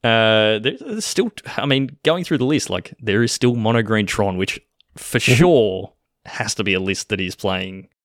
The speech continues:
Speaker 1: the One Ring, but I've
Speaker 2: It
Speaker 1: pulled the
Speaker 2: should
Speaker 1: list
Speaker 2: be.
Speaker 1: up and it, it does not.
Speaker 2: I also think
Speaker 1: Oh, no,
Speaker 2: that,
Speaker 1: it is.
Speaker 2: um,
Speaker 1: It is. Yes, I, I don't, I, sorry, I was, I was missing it there. I, I have actually noticed, and I've heard a little bit from people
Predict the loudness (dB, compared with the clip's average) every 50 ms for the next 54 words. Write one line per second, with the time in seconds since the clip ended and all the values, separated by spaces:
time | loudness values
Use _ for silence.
0 | _ _ _ -4 -2 -2 0 0 0 0 0 0 0 0 0 -2 0 0 2 2
1 | 4 2 2 0 0 0 0 2 2 2 2 2 0 -2 -2 -4 -6 -6 -4 -2
2 | -2 -2 -4 -6 -10 -16 _ _ _ _ -12 -12 -10 -8 -10 -8 -6 -4 -4 -4
3 | -4 -6 -12 -18 -20 -20 -20 _ _ _ _ _ _ 4 6 6 6 4 4 4
4 | 4 4 6 6 6 6 6 4 4 4 4 4 4 2 0 -2 -2 0 0 0
5 | 0 0 -4 -2 0 -2 0 0 0 0 -2 -4 -4 -4 -10 -12 -10 -8 -8 -8
6 | -8 -12 -14 -14 -16 -10 -6 -6 -4 -4 -6 -8 -6 -8 -4 -2 0 0 0 0
7 | -2 -2 0 0 0 0 0 0 0 0 2 0 0 0 0 0 2 2 2 2
8 | 2 0 0 -2 -2 0 0 4 4 4 4 2 0 0 -2 -4 -4 -4 -2 0
9 | 0 0 0 -4 -6